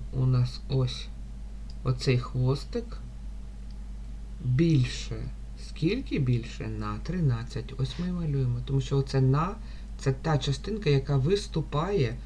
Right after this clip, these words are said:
при порівнянні. Те, що залишається, якщо із більшого забрати менше. І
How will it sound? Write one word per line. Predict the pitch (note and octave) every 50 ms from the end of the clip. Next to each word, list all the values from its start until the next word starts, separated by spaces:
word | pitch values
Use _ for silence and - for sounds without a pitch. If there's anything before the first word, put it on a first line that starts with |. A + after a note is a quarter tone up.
| - - - - - - - - - - - - - - - - -
при | - C3+ C#3+ C#3+ D#3
порівнянні. | D#3 - D#3+ D3+ D3+ D3+ D3 D3+ D3 C#3 B2+ A#2+ A#2 A2+ A2 G#2+ - - -
Те, | D3 D#3 D#3
що | - - - C#3+ C#3 C3 -
залишається, | B2+ C3 C3+ C#3 D3 C#3+ - F3+ F3+ F3+ E3 D#3 - - C#3
якщо | C3+ B2+ - - - C#3+ C3+ C3 - - - - - - - -
із | C3+ C#3 B2+ - - - - - - -
більшого | C3 B2+ D#3+ G3+ A3 G#3+ - G3 E3 C#3+ C#3+ C3+
забрати | B2+ B2+ A#2+ B2+ B2+ A#2+ A#2+ B2 - - C#3+ C#3 B2+ - - -
менше. | C#3 C#3+ D3 C#3 B2 A2+ - - - - - B2 B2 - - - - - - - - - - - - - - - - - - - - - - - - - -
І | E3+ F3+ G3 G#3 G#3+ A3 A3